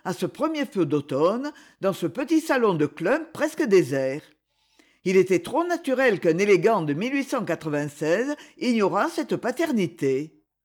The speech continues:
Qui donc se rappelait cette liaison de Bassigny avec celle qui, après s'être appelée vingt ans durant la belle madame Janson, n'était plus que cette bonne maman Janson, ou plus brutalement Jansonaille ?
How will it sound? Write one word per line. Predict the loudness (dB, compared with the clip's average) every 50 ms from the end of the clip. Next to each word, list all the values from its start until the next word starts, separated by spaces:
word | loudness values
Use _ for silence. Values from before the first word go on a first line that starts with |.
| _ _ _ _ _ _ _ _ _ _ _ _ _ _ 0
Qui | 2 4 4
donc | 6 4 2 2 0 -4
se | -2 -2
rappelait | 0 2 2 0 0 0 2 4 4 2
cette | 2 2 -2 0 2
liaison | 0 2 2 2 2 2 2 4 4 2 2
de | 2 0
Bassigny | 2 2 0 0 0 -2 -2 -2 -2 0 -2 -2 -4 -4 -8 -14 -14 -8
avec | -4 -2 0 0 0 -2
celle | -2 0 0 2 2 2 0 -4 -4
qui, | -4 -4 -2 -2 -4 -4 -8 -20 _ _ -2
après | -2 -2 -2 2 2 2 2 2
s'être | 0 0 0 0 -2
appelée | -2 0 2 4 6 8 6 6
vingt | 6 4 2 2 2 0 -2 -2
ans | -2 -2
durant | 0 2 2 2 4 2 0 0 -2 -4 -10 -14 -6 -2
la | 0 0 0
belle | 2 2 2 2 2
madame | 2 0 2 2 2 0 0 -2
Janson, | -2 -2 -4 -4 -6 -6 -6 -4 -2 -2 -4 -6 -8 -12 _ _ _ _ _ -18 _ 0
n'était | 0 2 2 4 2
plus | 2 2 0 -4 0 0 0 0
que | 0 -2
cette | -2 -2 -2 0 0
bonne | -2 2 4 4 4 4 0
maman | -2 -2 0 2 2 0 0
Janson, | 0 -2 -2 -2 -2 -4 -4 0 0 0 0 0 -4 -8 _ _ _ _ -2
ou | 2 2 2 0 -2
plus | -2 -2 -2 0
brutalement | 2 0 0 2 2 4 4 4 4 2 2 0 0 0 -2
Jansonaille ? | 0 0 0 0 0 -2 -2 -2 -2 0 0 -2 -2 -2 -2 -2 -2